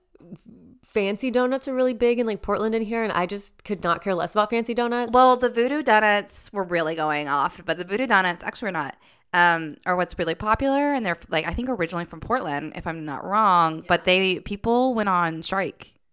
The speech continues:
Speaker 1: Oh, really?
Speaker 2: there because I remember when the heat wave happened, they did not let their employees go home,
Speaker 1: Mm.
Speaker 2: and they're working with fryers and stuff, like,
Speaker 1: Yeah.
Speaker 2: so they were put, like, putting their employees at, like, harm,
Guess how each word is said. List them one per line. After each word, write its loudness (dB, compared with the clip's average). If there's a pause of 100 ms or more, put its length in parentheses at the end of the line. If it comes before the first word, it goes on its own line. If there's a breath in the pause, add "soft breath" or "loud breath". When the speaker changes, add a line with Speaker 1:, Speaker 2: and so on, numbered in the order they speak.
(160)
Speaker 1:
Oh, -20
really? -20
Speaker 2:
there -4 (420 loud breath)
because 4
I 6
remember 4
when 0
the -2
heat -6
wave -6
happened, -6 (160)
they -4
did -14
not -4
let -6
their -4
employees -8
go -6
home, -6
Speaker 1:
Mm. -20
Speaker 2:
and 4
they're 4
working 0
with 2
fryers -4
and -12
stuff, -8
like, -8
Speaker 1:
Yeah. -20
Speaker 2:
so 6
they 4
were 2
put, -4
like, -2
putting -4
their 0
employees -4
at, -2
like, -10
harm, -8